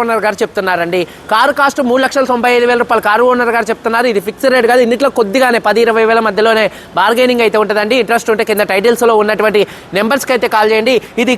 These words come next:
కాంపాక్ట్ ఎస్యూ, ఎస్యూవీ అండి. మీకు గ్రౌండ్ క్లియరెన్స్ కూడా చాలా మంచిగా అయితే ఉంటుంది. చాలా ఎక్కువ గ్రౌండ్ క్లియరెన్స్ అయితే ఉంటుంది. ఇప్పుడు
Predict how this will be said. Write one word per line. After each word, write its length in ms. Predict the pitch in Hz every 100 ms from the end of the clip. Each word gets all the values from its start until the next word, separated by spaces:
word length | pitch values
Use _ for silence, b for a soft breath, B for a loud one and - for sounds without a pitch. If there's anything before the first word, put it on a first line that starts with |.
| -
కాంపాక్ట్ 500 | 226 254 302 302 - 233 214
ఎస్యూ, 180 | 240 269 254 240 185 190
ఎస్యూవీ 340 | 208 277 285 269 240
అండి. 160 | 254 220 B -
మీకు 180 | 220 220 147
గ్రౌండ్ 320 | 190 233 269 277
క్లియరెన్స్ 360 | 269 254 240 214
కూడా 120 | 240 220
చాలా 180 | 208 196 190
మంచిగా 240 | 202 233
అయితే 120 | 214 214
ఉంటుంది. 220 | 196 202 -
చాలా 140 | 202 185
ఎక్కువ 160 | - 220
గ్రౌండ్ 240 | 202 202 196 196
క్లియరెన్స్ 320 | 190 190 185
అయితే 100 | 175 180
ఉంటుంది. 220 | 190 247 B B 185
ఇప్పుడు 180 | 254